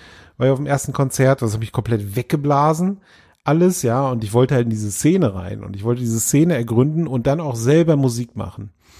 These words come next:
Und das hat dazu geführt, dass da eigentlich so meine erste Star Trek Pause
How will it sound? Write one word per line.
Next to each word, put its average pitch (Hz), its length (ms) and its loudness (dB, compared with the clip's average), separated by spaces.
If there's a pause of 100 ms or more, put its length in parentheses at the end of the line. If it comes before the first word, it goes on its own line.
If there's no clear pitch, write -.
(220)
Und 113 240 0
das 180 460 2
hat 165 200 -4
dazu 156 300 -4
geführt, 156 400 -2
dass 113 240 -2
da 143 260 2
eigentlich 143 480 -2
so 143 240 -2
meine 120 480 0 (380)
erste 147 520 0
Star 151 340 0
Trek 131 220 -6
Pause 160 680 0